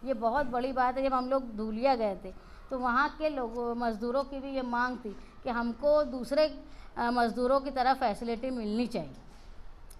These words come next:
एक, अ, अहम बात ये थी कि जो रजिस्ट्रेशन होता है, अ, सहूलत के लिए, चाहे वो बिजली की सहूलत के लिए हो या गवर्नमेंट की सब्सिडी के लिए हो, इसमें सहूलत में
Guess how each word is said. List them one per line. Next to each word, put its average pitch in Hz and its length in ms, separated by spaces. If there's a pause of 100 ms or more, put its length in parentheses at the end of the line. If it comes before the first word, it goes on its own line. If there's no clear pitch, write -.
(920)
एक, 269 260
अ, 269 40
अहम 254 500
बात 269 260
ये 262 200
थी 269 180
कि 269 80
जो 269 480 (400)
रजिस्ट्रेशन 254 680
होता 220 280
है, 160 160 (680)
अ, 208 260
सहूलत 233 560
के 247 80
लिए, 220 160
चाहे 247 300
वो 262 180
बिजली 220 420
की 277 180
सहूलत 233 500
के 262 100
लिए 247 200
हो 247 180
या 269 160
गवर्नमेंट 233 480
की 254 80
सब्सिडी 220 480
के 233 140
लिए 190 220
हो, 156 120 (340)
इसमें 277 340
सहूलत 254 560
में 277 320